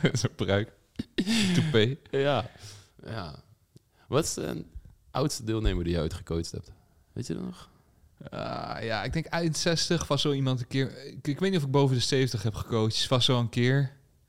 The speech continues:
Speaker 2: Hm.
Speaker 1: Eh, sowieso wel vaker midden zestig nog. En, ehm, het zijn vaak dan ook l-, iets meer levendige zestigers, valt me wel op.
Speaker 2: Ja.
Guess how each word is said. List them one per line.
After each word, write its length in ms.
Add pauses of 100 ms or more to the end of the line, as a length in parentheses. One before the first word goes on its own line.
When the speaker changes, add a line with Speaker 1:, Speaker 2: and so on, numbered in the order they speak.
(320)
Speaker 2:
Hm. 80 (160)
Speaker 1:
Eh, 720 (400)
sowieso 560
wel 120
vaker 380
midden 240
zestig 520
nog. 440 (480)
En, 340
ehm, 300 (640)
het 120
zijn 160
vaak 200
dan 140
ook 100
l-, 160
iets 160
meer 180
levendige 720
zestigers, 760
valt 160
me 100
wel 220
op. 180
Speaker 2:
Ja. 160